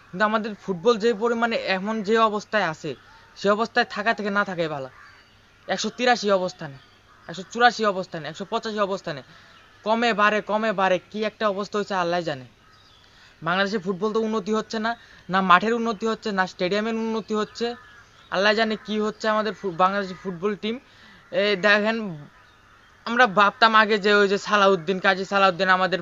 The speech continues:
দেশের ফুটবলটাকে ধ্বংস করতেছে, কিন্তু তা না রে ভাই, আমরা সবাই বাংলাদেশ ফুটবলটাকে ধ্বংস করতেছি। আমরা প্রতিবাদ করতে পারতেছি না। আমরা ক্রিকেটের যে মন, ক্রিকেটের জন্য যেরকম আমরা সবাই, এ,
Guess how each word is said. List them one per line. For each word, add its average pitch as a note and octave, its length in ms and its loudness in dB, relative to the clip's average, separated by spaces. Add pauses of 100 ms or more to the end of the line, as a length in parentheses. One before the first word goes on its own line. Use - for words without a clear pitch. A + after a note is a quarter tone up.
(160)
দেশের F3+ 200 -2
ফুটবলটাকে F3 500 0
ধ্বংস E3 240 -4
করতেছে, F3 400 -6 (360)
কিন্তু G3+ 200 -8
তা G3 160 6
না E3 140 2
রে C#3 80 0
ভাই, C3+ 180 -6 (420)
আমরা G#3 180 0
সবাই G#3+ 320 2
বাংলাদেশ G#3 280 0
ফুটবলটাকে F3+ 460 -2
ধ্বংস E3 240 -4
করতেছি। D#3+ 260 -8
আমরা E3+ 140 -4
প্রতিবাদ A3+ 420 -4
করতে A3 200 -6
পারতেছি D3 280 -2
না। A#2+ 100 -14 (360)
আমরা F3+ 180 -6
ক্রিকেটের A3+ 440 -2
যে A3 120 -4 (140)
মন, G#3 220 -4 (560)
ক্রিকেটের A#3 460 2 (100)
জন্য A3+ 260 -2
যেরকম G#3+ 340 -2
আমরা G#3+ 160 0
সবাই, G3+ 300 2 (420)
এ, F#3 80 -6